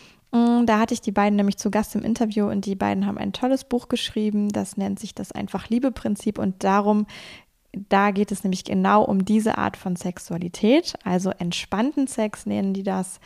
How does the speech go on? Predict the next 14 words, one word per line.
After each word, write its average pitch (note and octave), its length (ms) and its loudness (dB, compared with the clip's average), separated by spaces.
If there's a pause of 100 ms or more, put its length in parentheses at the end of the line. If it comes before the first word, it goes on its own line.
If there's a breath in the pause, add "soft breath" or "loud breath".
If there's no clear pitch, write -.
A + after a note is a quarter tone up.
(180 loud breath)
für - 220 -8
entspannte G3+ 560 2
Paare F#3+ 500 -2
oder G3 260 2
solche, F#3 320 -2
die F#3 100 -4
es - 180 -8
werden F3+ 320 0
wollen, E3+ 240 -2
finde F3+ 200 -6
ich - 100 -10
einen F3+ 80 -6
schönen G3+ 260 -2
Untertitel. F#3+ 680 -6